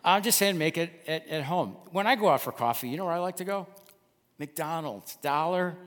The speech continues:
any size. I like their coffee, and sometimes I even buy it and make it on my own. The average family spends a hundred and twenty-eight dollars a month on coffee.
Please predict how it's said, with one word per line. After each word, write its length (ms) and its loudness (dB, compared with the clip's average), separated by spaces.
any 160 2
size. 680 2
I 100 8
like 180 8
their 100 6
coffee, 540 6
and 180 -4
sometimes 320 -4
I 40 0
even 140 -6
buy 240 2
it 160 -2
and 80 -10
make 180 -4
it 120 -6
on 180 2
my 200 2
own. 220 2
The 80 6
average 260 6
family 260 4
spends 260 2
a 60 2
hundred 280 2
and 100 -4
twenty-eight 480 -2
dollars 520 2
a 80 -12
month 460 -10
on 140 -10
coffee. 600 -8